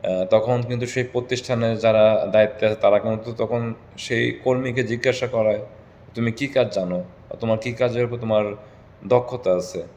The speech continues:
তখন সে বলে, "না, আমার তো কোনো কাজ দক্ষতা নাই।" ঠিক আছে? তখন তো দেখা গেছে ওই প্রতিষ্ঠান তাকে নিতে চায় না। তো বিষয়টা হচ্ছে এরকমটা। তো বর্তমানে আপনি যদি সৌদি আরবে আসেন, তাহলে যে কোনো ধরনের আপনার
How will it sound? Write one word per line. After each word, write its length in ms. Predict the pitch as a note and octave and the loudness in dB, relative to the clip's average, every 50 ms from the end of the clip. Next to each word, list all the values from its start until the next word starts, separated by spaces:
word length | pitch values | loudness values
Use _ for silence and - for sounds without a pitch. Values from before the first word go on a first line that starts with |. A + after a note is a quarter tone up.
| - - - - - - - - - - | -20 -20 -20 -20 -20 -20 -20 -18 -8 -4
তখন 320 | C3+ C3+ C3+ C#3 C3+ C3+ | -2 -2 0 -2 -2 -2
সে 180 | A#2 - C3+ A#2+ | -2 -2 -2 0
বলে, 480 | A2+ A#2 A2+ A2+ A2+ A2 G#2+ G#2+ G#2+ | 0 2 2 4 6 6 6 6 6
"না, 120 | G#2+ G#2+ G#2 | 4 4 2
আমার 200 | G#2 G#2 G#2 G2+ | 2 2 2 0
তো 100 | G2+ G2+ | 0 -2
কোনো 140 | A2 G#2+ G#2 | -4 -2 0
কাজ 120 | G#2+ G#2 | 0 -2
দক্ষতা 480 | F#2 F#2+ F#2 - - F#2 F2+ - F2+ E2+ | -2 -4 -8 -6 -4 -4 -4 -2 -2 -2
নাই।" 140 | E2 F2 F2 | -2 -4 -6
ঠিক 140 | - C#3 D3 | -6 -6 -6
আছে? 160 | C3+ A#2 A2 | -6 -6 -6
তখন 300 | - - G#2+ F#2 - A2 | -8 -8 -8 -6 -6 -6
তো 80 | G2+ G2+ | -4 -4
দেখা 180 | G#2 G2+ G2+ | -4 -6 -4
গেছে 260 | G2+ G#2 G2+ G2+ - G2+ | -2 -4 -2 -2 0 0
ওই 260 | G2 G2 F#2 F#2 F#2+ - - - - - - - | 0 0 -2 -2 -6 -12 -20 -20 -20 -20 -10 -4
প্রতিষ্ঠান 360 | G#2+ G2+ G2+ G2+ - - G2+ | -4 -4 -4 -4 -8 -6 -4
তাকে 380 | F#2+ G2+ F#2 - G2 G2 F#2 F2 - - - | -2 -2 0 0 0 -2 -4 -6 -10 -12 -10
নিতে 200 | G2+ A#2 A#2+ C3+ | -6 -2 -2 0
চায় 200 | A#2 - G2 F2+ | 0 0 0 0
না। 120 | E2+ D#2+ D2+ - - - - - - - - - - - | 0 -2 -6 -10 -12 -18 -20 -20 -20 -20 -20 -20 -14 -8
তো 120 | - A#2+ A#2+ | -4 -4 -4
বিষয়টা 340 | A#2+ C#3+ C#3 - F3 - F3 | -2 -4 -6 -4 -2 -2 -2
হচ্ছে 220 | F3 F3 - F3 | -2 -2 -2 0
এরকমটা। 540 | F3+ F3+ F#3 F3+ F3+ C#3+ G2+ F#2 - E2+ D#2+ | 2 2 2 2 0 0 -2 -2 -4 -4 -4
তো 140 | - - F#2+ | -4 -6 -6
বর্তমানে 500 | F#2 G2 G#2+ - - D3 C#3+ C#3+ D3 C#3+ | -4 -6 -6 -6 -6 -4 -2 0 0 2
আপনি 280 | B2+ A2+ - B2 B2+ | 0 0 -2 -2 -6
যদি 380 | B2+ C3 C3 C#3+ C#3+ C#3+ C#3 C3+ - - | -6 -4 -4 -4 -4 -4 -4 -6 -10 -16
সৌদি 320 | - - - A2 G2+ A2+ A#2 | -14 -8 -4 -2 -2 0 0
আরবে 240 | A#2+ A#2+ - B2+ | -2 0 0 0
আসেন, 460 | A2 G2+ G2+ G2+ - - - A#2+ A#2+ A#2+ - - - - - - - - _ - | 0 0 0 -2 -4 -6 -8 -6 -6 -8 -10 -14 -20 -20 -20 -20 -20 -20 _ -6
তাহলে 220 | - G2+ G#2+ A2+ A#2 | -4 -2 -2 -2 -2
যে 180 | A2 B2 C#3+ | -4 -4 -6
কোনো 260 | D3 D3 - E3 D#3+ D3 | -6 -4 -4 -4 -2 -2
ধরনের 300 | C3 C3 C3+ B2+ A#2 A2+ | -2 -2 -2 0 0 0
আপনার 180 | A2+ - A#2 | -2 -2 -4